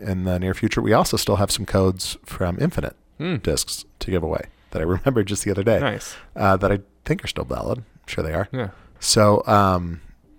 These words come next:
Speaker 1: keep, uh, your
Speaker 2: Holiday season is coming.
Speaker 1: yeah, keep your phone tuned.
Speaker 2: Mm-hmm.
Speaker 1: And you know what? Actually, we should make sure we give, do a giveaway before
Speaker 2: Yeah.
Speaker 1: next week. We'll have something announced or posted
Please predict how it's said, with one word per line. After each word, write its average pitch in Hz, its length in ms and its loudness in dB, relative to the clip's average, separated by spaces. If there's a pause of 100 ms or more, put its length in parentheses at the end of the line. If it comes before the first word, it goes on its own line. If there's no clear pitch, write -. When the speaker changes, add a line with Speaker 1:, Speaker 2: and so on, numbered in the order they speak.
(680)
Speaker 1:
keep, - 420 0
uh, 90 340 2
your 90 420 0 (120)
Speaker 2:
Holiday 107 380 2
season 113 340 0
is 107 120 -2
coming. 85 300 -4 (120)
Speaker 1:
yeah, 107 100 6
keep - 240 2
your 123 60 4
phone 127 220 8
tuned. 101 460 4 (260)
Speaker 2:
Mm-hmm. 110 260 -4 (140)
Speaker 1:
And 127 240 4
you 151 60 4
know 151 100 6
what? 156 180 6
Actually, 120 280 2
we 107 60 2
should 110 360 4
make 101 140 -2
sure 104 140 -2
we 92 80 0
give, 92 300 -2
do 95 100 0
a 90 40 0
giveaway 87 320 0
before 82 580 -4 (1080)
Speaker 2:
Yeah. - 180 -10 (180)
Speaker 1:
next 98 240 -2
week. 78 220 -4 (100)
We'll 92 120 -2
have 95 160 0
something 87 380 -6
announced 82 520 -8 (420)
or 107 100 2
posted 95 540 0